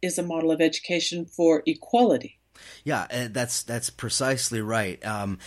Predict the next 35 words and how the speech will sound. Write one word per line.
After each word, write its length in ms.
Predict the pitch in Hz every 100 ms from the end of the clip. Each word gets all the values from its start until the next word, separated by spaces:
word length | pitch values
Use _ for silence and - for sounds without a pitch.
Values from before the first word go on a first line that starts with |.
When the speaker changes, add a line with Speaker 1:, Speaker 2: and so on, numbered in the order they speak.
| -
Speaker 2:
and 160 | 107 110
it 100 | -
takes 300 | 127 117 117
many 260 | 123 135
forms 540 | 127 - 123 120 123 120
in 160 | 113
the 80 | 110
United 400 | 110 107 104 98
States. 480 | - - 127 131 -
Some 280 | - 113 110
of 120 | 98
that, 260 | 113 107 -
uh, 200 | 110 101
comes 300 | - 117 104
in 40 |
the 80 | 110
form 220 | 113 110
of 80 | 92
resegregation 1400 | 98 117 147 - 139 110 104 98 104 135 127 160 151 147 - -
of 140 | 131 120
schools, 640 | - 147 147 147 151 110
where 400 | 113 110 107 101 - -
resources 720 | 107 135 147 143 123 123 117
are 80 | 113
diverted 720 | - 101 78 127 123 123 104
to, 300 | - 120 110 - - -
uh, 180 | 104
more 240 | 101 104 101
affluent 560 | 110 135 - 131 127 -
communities, 840 | 131 123 127 123 127 127 117 -
and 140 | 101
the 40 | 95
poorer 440 | - 135 127 123
communities, 600 | 123 123 120 123 120 117
especially 640 | 110 - 113 - 113 117